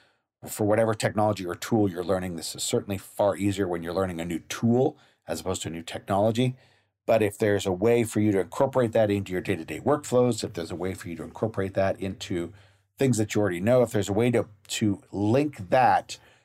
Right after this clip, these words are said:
to the previous takeaway, which is building on, um, or building right next to existing skill sets, then I think that is gonna make it far easier for you to learn these new technologies or new tools.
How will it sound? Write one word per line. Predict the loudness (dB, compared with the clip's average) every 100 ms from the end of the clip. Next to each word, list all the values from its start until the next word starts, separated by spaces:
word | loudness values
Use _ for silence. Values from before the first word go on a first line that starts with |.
| _ -4
to | 2 4 4
the | 0
previous | -2 0 2 4 2 0
takeaway, | -4 -6 -6 -4 -4 -4
which | -6 -8
is | -8
building | -2 0 2 2
on, | 2 2 0 -2 -8 -16 _
um, | -6 -4 -4 -4
or |
building | -4 -6 -6
right | -8 -6
next | -8 -8
to | -8 -8
existing | -8 -12 -10 -12
skill | -10 -6 -4
sets, | -6 -8 -12 _ _ _
then | -2
I | 0
think | 0 -2 -4
that | -4 -2 0 -2 -8
is | -8 -8 -8 -12 -10
gonna | -8 -6
make | -6 -8
it | -6
far | -6
easier | -4 -6 -8
for | -10 -8
you | -6 -8 -12 _ _
to | -8 -2
learn | 0 -2
these | -6 -10
new |
technologies | -10 -8 -4 -4 -6 -10 -12 -16 _ -4
or | 0 0
new | 0
tools. | -6 -8 -8 -10